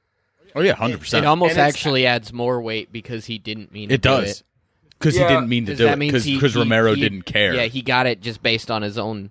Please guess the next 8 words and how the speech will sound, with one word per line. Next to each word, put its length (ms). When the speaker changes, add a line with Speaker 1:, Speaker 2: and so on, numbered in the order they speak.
Speaker 2:
merits. 640
Speaker 3:
It's 180
also 280
relatively 680
gory 480
for 480
its 220
day, 380